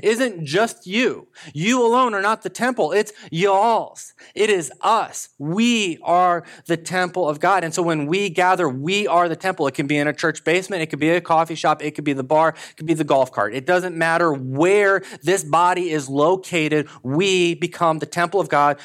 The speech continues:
when we gather. And this would have been a potent image for first century Jews who are following Jesus, because to them, everything was the temple. We went to temple time. We had to go to the temple and, and read the same passages. And this sounds like your church experience, probably growing up.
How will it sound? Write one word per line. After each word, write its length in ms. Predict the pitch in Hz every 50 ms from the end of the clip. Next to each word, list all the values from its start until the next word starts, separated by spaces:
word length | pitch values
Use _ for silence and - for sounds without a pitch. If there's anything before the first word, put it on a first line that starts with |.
| - -
when 480 | - 120 143 160 170 170 170 170 170 165 - - -
we 260 | 127 139 143 143 139
gather. 380 | 139 156 156 165 170 165 165 147
And 80 | 139
this 120 | 147 143 -
would 120 | 160 156
have 60 | 151
been 100 | 160 156
a 40 | 143
potent 460 | - - - 151 175 175 180 180 - -
image 520 | 165 185 196 190 170 156 147 147 139 - - - - -
for 180 | - 160 160
first 440 | 156 - 160 160 175 170 - - - _ _ - -
century 440 | - 185 185 180 - 190 190 190
Jews 420 | 160 147 180 202 190 170 165 156 -
who 100 | 180 165
are 60 | 147
following 500 | - - 160 156 165 170 170 170 170 165
Jesus, 360 | 156 190 196 190 170 147 135 -
because 300 | - - 160 139 - -
to 80 | 151
them, 240 | 139 151 160 175 175
everything 500 | 170 175 185 185 202 180 - 190 165 156
was 140 | 143 139 139
the 100 | - 131
temple. 380 | - - 135 120 110 - 107
We 100 | 107 113
went 160 | 117 131 127 -
to 60 | 160
temple 400 | - - 165 170 165 - 170 160
time. 180 | - 127 110
We 100 | 101 101
had 120 | 104 110 110
to 60 | 120
go 120 | 127 135
to 60 | 143 143
the 80 | 147
temple 460 | - - 160 160 151 - 135 113 104
and, 120 | 104 95 - - - - 139 -
and 180 | 120 123 120
read 200 | 123 135 147 151
the 80 | 147 143
same 300 | - - 160 156 160 156
passages. 600 | 151 160 156 170 170 - 156 135 131 123 113 113
And 100 | 117 120
this 120 | 135 131
sounds 200 | - 160 156 147
like 160 | 151 143 143
your 140 | - 160 160
church 260 | 160 - 180 165 160
experience, 380 | 165 147 - - 151 139 123 117
probably 280 | - 143 139 123 123 113
growing 380 | 113 131 143 151 165 170 175
up. 200 | 185 160 - -